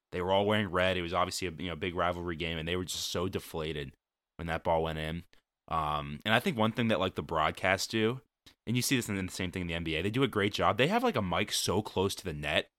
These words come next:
that that sound that it makes when it, like, just drains through the net from, like, from long distance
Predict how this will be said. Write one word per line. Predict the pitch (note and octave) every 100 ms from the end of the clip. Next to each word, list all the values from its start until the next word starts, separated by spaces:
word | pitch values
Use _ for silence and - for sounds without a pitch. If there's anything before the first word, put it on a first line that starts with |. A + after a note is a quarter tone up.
| _
that | G#2 F2
that | G#2+ -
sound | - F2+ F#2 G#2
that | A2
it |
makes | A2 A#2 -
when | G#2+
it, | F#2
like, | G2
just | A2 -
drains | G2 D#2+ F2+ F2+ G2 G#2+
through | A2
the | F2+
net | E2 F2+
from, | - G2 D2+
like, | E2+ D#2+
from | - E2
long | D#2+ E2+
distance | E2+ - - G2+ A2